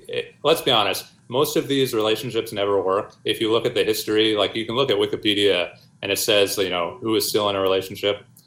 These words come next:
I think for The Bachelor, there's only, like, one of them that, that has ever worked out.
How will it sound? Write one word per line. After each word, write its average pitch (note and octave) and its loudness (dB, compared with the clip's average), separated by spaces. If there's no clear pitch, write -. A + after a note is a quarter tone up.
I G2+ -2
think D3 -2
for A#2 2
The G2 2
Bachelor, C#3 0
there's A2 2
only, A#2 4
like, G2+ 2
one G2 2
of G#2+ -4
them A2 -2
that, G2+ -2
that G2+ -2
has G#2+ -2
ever G2+ 4
worked G2 2
out. G2 0